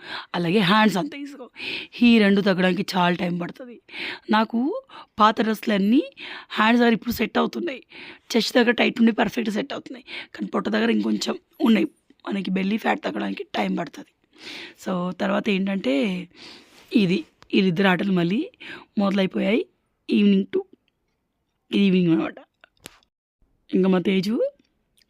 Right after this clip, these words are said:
ట్యూషన్కి వెళ్ళిపోవాలి. So, ఈ సైకిల్ తేజు కొనమా రిత్తు కొనమా అర్థం కావట్లేదు. మా గల్లీలో ఉన్న పిల్లలందరికీ ఈ సైకిల్ ఇప్పుడు కరెక్ట్గా సరిపోతుంది, and రిత్తుగాడికి పెద్దగా అవుద్ది,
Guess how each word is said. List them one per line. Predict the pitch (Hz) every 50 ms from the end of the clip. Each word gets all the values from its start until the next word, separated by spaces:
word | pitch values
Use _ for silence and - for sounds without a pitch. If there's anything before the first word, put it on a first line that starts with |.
| _ _
ట్యూషన్కి | - 220 190 220 208 196 -
వెళ్ళిపోవాలి. | 160 - - - 247 247 254 240 - - - - - - - - -
So, | 226 220
ఈ | 208 208
సైకిల్ | 202 226 214 220 214 - 240 233
తేజు | 202 233 202 196 185 247
కొనమా | 226 - 226 220 220 220 220 226
రిత్తు | 233 214 196 160 - 220
కొనమా | - 214 196 196 208 214
అర్థం | 202 180 180 185 175 180
కావట్లేదు. | 185 180 165 - - 165 - - - - - - - - - _ -
మా | 175 170 180 196
గల్లీలో | 202 208 208 208 208 208 208
ఉన్న | 208 214 214 220
పిల్లలందరికీ | 214 - 208 185 180 185 185 185 190 196 202 - 214
ఈ | 202 190 175
సైకిల్ | 180 185 - - 208
ఇప్పుడు | 185 - - -
కరెక్ట్గా | 190 170 - _ - 226
సరిపోతుంది, | 190 202 233 - - 285 - - 302 311 294 - _ - - - - - - - 208
and | 190 185
రిత్తుగాడికి | 185 185 180 - 190 190 180 180 170 - 214 285 - _ - - - - - - _ - -
పెద్దగా | 240 190 165 190 185 180 180
అవుద్ది, | 170 151 156 151 - 330 359